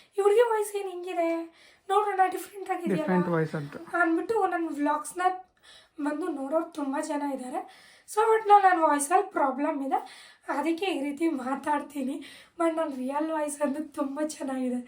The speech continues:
Speaker 1: ನಮ್ಮ ಅಕ್ಕ ಹಾಡೆಲ್ಲ ಹೇಳ್ಸಿ ರೆಕಾರ್ಡ್ ಮಾಡ್ಕೊಂಡು ಇಯರ್‌ಫೋನ್ ಹಾಕ್ಕೊಂಡು ಕೇಳ್ತಾ ಇದ್ಲು. ಆ ರೀತಿ ಇದ್ದಿದ್ದು ವಾಯ್ಸು. But ಏನು ಮಾಡೋಕ್ಕಾಗಲ್ಲ, ನನಗೆ ಇದೇ ವಾಯ್ಸ್ ನನಗೆ ಲವ್ ಆಗಿಬಿಟ್ಟಿದೆ. ಆದ್ರಿಂದ ನನಗೆ ಹಿಂಗೆ ಇರಲಿ ಅಂತ ಅಷ್ಟೇ.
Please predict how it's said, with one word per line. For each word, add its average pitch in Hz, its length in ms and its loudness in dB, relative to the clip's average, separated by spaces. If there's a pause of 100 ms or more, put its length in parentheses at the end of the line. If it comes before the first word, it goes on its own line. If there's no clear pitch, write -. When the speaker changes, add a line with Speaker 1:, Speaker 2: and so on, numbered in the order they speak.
(480)
Speaker 1:
ನಮ್ಮ 294 220 -2
ಅಕ್ಕ 285 240 -6
ಹಾಡೆಲ್ಲ 277 520 -2 (580)
ಹೇಳ್ಸಿ 277 640 -4
ರೆಕಾರ್ಡ್ 285 500 0
ಮಾಡ್ಕೊಂಡು 269 680 -4 (340)
ಇಯರ್‌ಫೋನ್ 330 580 0
ಹಾಕ್ಕೊಂಡು 294 500 -4
ಕೇಳ್ತಾ 269 500 -4
ಇದ್ಲು. 254 460 -6 (520)
ಆ 294 140 0
ರೀತಿ 285 280 -4
ಇದ್ದಿದ್ದು 262 380 -2
ವಾಯ್ಸು. 262 500 -8 (320)
But - 220 -4
ಏನು 370 120 0
ಮಾಡೋಕ್ಕಾಗಲ್ಲ, 277 540 -2 (440)
ನನಗೆ 381 240 4
ಇದೇ 403 220 6
ವಾಯ್ಸ್ 359 380 6
ನನಗೆ 339 320 -2
ಲವ್ 285 360 0
ಆಗಿಬಿಟ್ಟಿದೆ. 320 480 0 (640)
ಆದ್ರಿಂದ 339 480 -2 (100)
ನನಗೆ 285 240 -2
ಹಿಂಗೆ 277 280 -4
ಇರಲಿ 240 300 -2
ಅಂತ 220 200 -12
ಅಷ್ಟೇ. - 380 -20